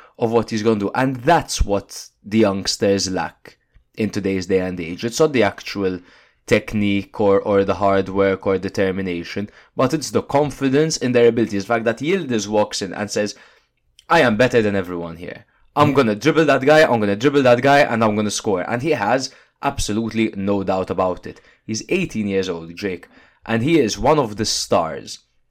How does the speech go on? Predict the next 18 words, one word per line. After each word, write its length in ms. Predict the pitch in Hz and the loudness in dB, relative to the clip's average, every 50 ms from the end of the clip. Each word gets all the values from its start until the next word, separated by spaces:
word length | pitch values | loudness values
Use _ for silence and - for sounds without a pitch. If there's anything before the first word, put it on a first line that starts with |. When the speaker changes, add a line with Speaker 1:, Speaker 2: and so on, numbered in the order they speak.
| _ _ - | _ _ -8
Speaker 1:
of 160 | 110 98 92 | -8 -8 -6
Juve, 380 | 98 95 90 85 80 85 80 - | -8 -10 -10 -10 -10 -10 -10 -8
and 140 | - 110 110 | -8 -6 -4
he 160 | 131 139 - | -4 -4 -4
is 260 | 110 101 92 92 92 - | -4 -4 -6 -6 -6 -4
the 200 | - 156 156 131 | -4 -2 -2 -2
star 520 | - - - - 95 85 80 76 71 - _ _ _ _ _ _ _ - | -4 -4 -2 -2 -2 -2 -4 -6 -12 -16 _ _ _ _ _ _ _ -4
of 180 | - 117 110 | -4 -4 -2
the 80 | 117 110 | -6 -4
Turkish 460 | - 113 98 92 - - 101 - - | -2 -2 -2 -2 -4 -6 -10 -8 -8
national 440 | 107 95 - - - 95 90 90 87 | -8 -8 -8 -10 -12 -10 -10 -12 -12
team. 320 | 87 - 95 85 80 80 _ _ _ _ _ _ _ _ | -10 -10 -12 -12 -12 -16 _ _ _ _ _ _ _ _
This 220 | - 127 127 120 123 | -4 -2 -2 2 4
guy 200 | 147 151 135 117 | 4 6 6 6
is 280 | 156 - 107 101 107 | 4 2 -2 -4 0
gonna 260 | 107 127 120 110 98 | 2 2 2 2 0
be 380 | 87 85 104 120 131 139 - - _ - | -2 -2 0 0 0 -2 -2 -6 _ -2
absolutely, 1200 | 127 123 - - - - 107 92 90 95 98 104 120 135 139 135 120 - - 123 135 143 135 | -2 -2 -2 -6 -8 -6 -6 -6 -6 -6 -6 0 0 2 2 2 0 -4 -2 -2 -2 -2 -2